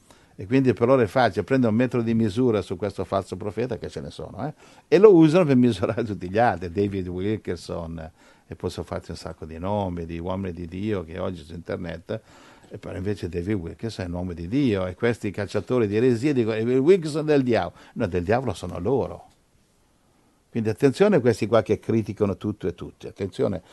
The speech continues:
di solito sono del diavolo, so-, di solito sono falsi fratelli e non credo neanche che sono veri cristiani. Sono un po' come i farisei che perseguitavano Gesù, insomma. I farisei credevano in Dio, credevano nella Bibbia. Questi cacciatori di eresia credono in Gesù, credono nel Vangelo,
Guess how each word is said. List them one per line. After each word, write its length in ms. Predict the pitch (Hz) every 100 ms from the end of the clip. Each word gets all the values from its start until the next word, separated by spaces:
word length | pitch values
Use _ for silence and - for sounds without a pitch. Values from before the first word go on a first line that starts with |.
| - -
di 120 | 107
solito 340 | - 123 156
sono 160 | 95 92
del 160 | 95
diavolo, 420 | 98 101 110 156 180
so-, 180 | - 85
di 140 | 78
solito 280 | 82 110 113
sono 100 | 92
falsi 400 | - 98 101 82
fratelli 600 | 80 107 80 71 87 117 _ - - _
e 100 | -
non 140 | 113 117
credo 260 | 131 131
neanche 260 | 110 104 98
che 120 | 85
sono 180 | - 85
veri 220 | 87 82
cristiani. 440 | - 78 - 64 113
Sono 140 | 190
un 60 | 185
po' 100 | 196
come 160 | 170
i 40 | 135
farisei 640 | 160 160 131 151 165 156
che 280 | 127 127 113
perseguitavano 640 | 107 110 104 95 98 92 87
Gesù, 260 | 80 -
insomma. 380 | 101 73 - 60
I 340 | - - - _
farisei 380 | 104 110 120 160
credevano 500 | 107 95 135 151 117
in 140 | 107
Dio, 340 | 104 101 92
credevano 380 | 85 92 95 151
nella 220 | 131 113
Bibbia. 480 | 110 113 92 92 95 - - _
Questi 300 | - 160 139
cacciatori 640 | 139 131 143 131 165 131
di 100 | 117
eresia 420 | 139 170 123 196
credono 540 | - 107 101 120 180 120
in 80 | 85
Gesù, 540 | 82 78 110 156 92
credono 380 | - 98 139 104
nel 100 | 92
Vangelo, 460 | 90 101 156 117